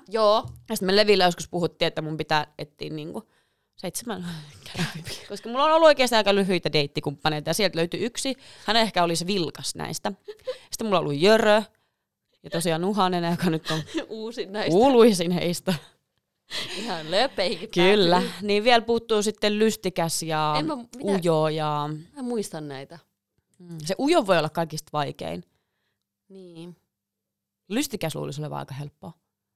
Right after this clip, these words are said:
Speaker 2: Mut joo, sun seitsemän veljestä. Onks
Speaker 1: Joo.
Speaker 2: sulla ollut vielä ketään niistä?
Speaker 1: Kun mulla ei oikeasti ehkä oo ollut. Ei mulla oo
Speaker 2: Vaikka
Speaker 1: ollut.
Speaker 2: ne on aika yleisiä
Speaker 1: Ei oo
Speaker 2: suomalaisia
Speaker 1: kaikki
Speaker 2: nimiä.
Speaker 1: Lauria,
Speaker 2: Eikö niin, mut kun
Speaker 1: Eeroja,
Speaker 2: sulla on
Speaker 1: tommo-
Speaker 2: näitä international.
Speaker 1: Niin.
Speaker 2: Niin,
Speaker 1: Mulla on
Speaker 2: totta.
Speaker 1: vaan ollut Jorge. Meneekö
Speaker 2: Jorge.
Speaker 1: se, Jorge, meneekö se Juhanista?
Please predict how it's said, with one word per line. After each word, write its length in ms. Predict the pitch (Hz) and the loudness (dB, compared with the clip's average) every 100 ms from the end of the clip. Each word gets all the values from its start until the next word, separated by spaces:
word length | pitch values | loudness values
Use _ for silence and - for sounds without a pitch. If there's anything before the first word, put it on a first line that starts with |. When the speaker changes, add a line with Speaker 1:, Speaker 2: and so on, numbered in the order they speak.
| _ - | _ -8
Speaker 2:
Mut 100 | 208 | 2
joo, 140 | 202 175 | 4 4
sun 240 | 285 311 - | 2 -2 0
seitsemän 380 | 277 285 202 175 | 2 2 0 0
veljestä. 340 | 160 156 - - - | 0 -2 -12 -10 0
Onks 140 | 226 | 2
Speaker 1:
Joo. 40 | 165 | 4
Speaker 2:
sulla 140 | 214 | 4
ollut 180 | 208 175 | 4 2
vielä 140 | 156 | -2
ketään 320 | 143 151 156 170 | -4 -6 -4 -4
niistä? 260 | 180 - 196 | -6 -8 -12
Speaker 1:
Kun 100 | 277 | -10
mulla 180 | 349 302 | -6 -6
ei 100 | 254 | -6
oikeasti 340 | 247 226 226 226 | -8 -10 -10 -10
ehkä 240 | 220 - | -8 -4
oo 180 | 220 208 208 | -4 -2 0
ollut. 340 | 175 151 160 _ _ | 0 -2 -10 _ _
Ei 100 | 320 | -4
mulla 200 | 226 233 | -2 0
oo 60 | 233 | 2
Speaker 2:
Vaikka 220 | 190 175 | 2 4
Speaker 1:
ollut. 140 | 277 294 | 4 4
Speaker 2:
ne 60 | |
on 60 | 415 | 4
aika 140 | 381 | 4
yleisiä 480 | 392 359 196 170 160 | 4 6 4 4 2
Speaker 1:
Ei 60 | - | 4
oo 60 | 339 | 4
Speaker 2:
suomalaisia 280 | 165 165 | 4 2
Speaker 1:
kaikki 180 | 170 175 | 2 0
Speaker 2:
nimiä. 140 | 254 262 | 2 4
Speaker 1:
Lauria, 680 | 269 254 240 240 226 214 196 | 4 2 -2 -4 -4 -2 2
Speaker 2:
Eikö 160 | - 240 | 4 6
niin, 120 | 233 | 6
mut 120 | 208 | 4
kun 100 | 190 | 4
Speaker 1:
Eeroja, 40 | |
Speaker 2:
sulla 220 | 208 202 170 | 4 6 6
on 60 | |
Speaker 1:
tommo- 20 | |
Speaker 2:
näitä 200 | 170 170 | 4 2
international. 800 | 170 196 165 156 156 143 - 151 | 0 0 -2 -2 -2 -2 -6 -8
Speaker 1:
Niin. 220 | 143 143 160 147 139 120 160 | -4 -4 -6 -8 -16 -20 -18
Speaker 2:
Niin, 200 | 156 131 | -14 -12
Speaker 1:
Mulla 80 | |
on 60 | 131 | -12
Speaker 2:
totta. 220 | 139 180 | -14 -12
Speaker 1:
vaan 120 | 170 | -10
ollut 140 | 175 170 | -10 -4
Jorge. 420 | 196 165 - 160 _ _ _ _ - | -4 -4 -14 -20 _ _ _ _ -10
Meneekö 240 | 180 165 | -4 2
Speaker 2:
Jorge. 220 | 190 170 160 | 2 2 -4
Speaker 1:
se, 60 | 185 180 | -6 -4
Jorge, 320 | 208 202 - 165 | -4 -6 -8 -12
meneekö 300 | 160 165 170 | -10 -10 -10
se 60 | |
Juhanista? 560 | 135 151 139 160 - | -12 -10 -10 -12 -12